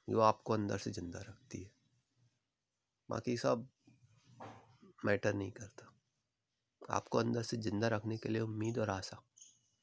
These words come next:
ये दोनों बहुत ज़रूरी है, और यही है जो आपको एक अच्छा जीवन जीने में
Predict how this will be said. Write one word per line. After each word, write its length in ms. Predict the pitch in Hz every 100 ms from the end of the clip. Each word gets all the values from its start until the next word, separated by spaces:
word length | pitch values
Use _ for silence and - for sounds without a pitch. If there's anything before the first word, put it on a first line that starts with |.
| _ _ _ _ _ -
ये 140 | 110
दोनों 300 | 110 107 110
बहुत 240 | 104 98
ज़रूरी 340 | - 110 107 110
है, 100 | - _ _ _ _ _ _ _ _ _ _ - _ _ _ _ _ _ _
और 80 | 113
यही 360 | 104 104 120 117
है 120 | 117
जो 140 | 113
आपको 280 | 101 95 -
एक 220 | 107 - - - _ _ _ _ _ _ _ _ _ _ _ _
अच्छा 300 | - - 120
जीवन 320 | 107 98 98
जीने 280 | 95 90 92
में 160 | 92